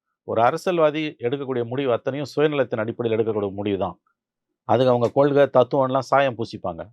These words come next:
அதனால இதுல நல்லது கெட்டதுன்னு எதுவுமே கிடையாது. That's why age old saying, "Everything is good in love and war." இதுல புதுசா பேசுறதுக்கு ஒண்ணுமே கிடையாது. இதுல நல்லது கெட்டதுல நான் அந்த அளவுகோலே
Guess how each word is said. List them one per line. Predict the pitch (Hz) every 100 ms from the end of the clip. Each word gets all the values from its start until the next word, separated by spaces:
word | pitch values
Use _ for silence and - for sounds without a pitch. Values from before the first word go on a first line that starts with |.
| _
அதனால | - 147 180 170
இதுல | 143
நல்லது | 139 175 190
கெட்டதுன்னு | 160 156 156
எதுவுமே | 143 135 135
கிடையாது. | 123 120 95
That's | 127 -
why | 185 175 - _ _ _ _ _ - -
age | 151 151
old | 156 156 139 -
saying, | 127
"Everything | 123 143 151 151
is | 139
good | 120 131
in | 131
love | 127 127
and | 120
war." | 98 - _ _ _ _ _ _ _ _ _ _ _ _ _ _ _ _ _ _ _
இதுல | 113 131 -
புதுசா | 180 185 175
பேசுறதுக்கு | 175 170 151 143
ஒண்ணுமே | 139 147
கிடையாது. | 131 113 104
இதுல | 104
நல்லது | 127 214 262 254
கெட்டதுல | 220 214 220 226
நான் | 190 196
அந்த | 180 180
அளவுகோலே | 175 220 247 240